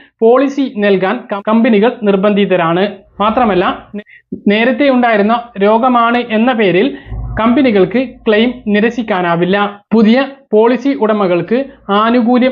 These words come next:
ലഭിക്കാനുള്ള കാത്തിരിപ്പ് കാലയളവ്, അതായത് വെയിറ്റിംഗ് പീരീഡ്, നാൽപത്തിയെട്ട് മാസത്തിൽ നിന്നും മുപ്പത്തിയാറ് മാസമാക്കി ചുരുക്കുകയും ചെയ്തിട്ടുണ്ട്.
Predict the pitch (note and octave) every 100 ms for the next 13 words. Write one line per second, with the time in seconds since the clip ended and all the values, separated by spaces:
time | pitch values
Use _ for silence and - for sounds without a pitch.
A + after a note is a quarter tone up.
0 | G#3+ G#3 A3 A3+ A#3+ G#3+ E3+ G3+ C4+ -
1 | _ A3 A3+ A#3 C#4 B3+ B3+ A#3+ - G3+
2 | G3+ G#3 F3 D#3+ A3+ C#4 - - G#3+ A3
3 | G#3 A3+ G#3 G#3+ A3 A3 C4+ A3 F3+ E3+
4 | C#4 - - - - - G3+ A3 A3+ C4+
5 | C#4+ - G#3+ G#3 C#4 A#3+ G#3 G#3 G#3+ A#3
6 | A#3+ G3+ E3+ F#3 C4+ - _ G#3+ G#3 C4
7 | C4+ A3+ G#3 G#3 B3 C#4+ A3 G#3+ A3 F3+
8 | E3+ A#3+ - G#3+ G#3+ A#3+ B3 F#3 F3+ G3
9 | F#3 F3+ E3 E3 F3 G#3+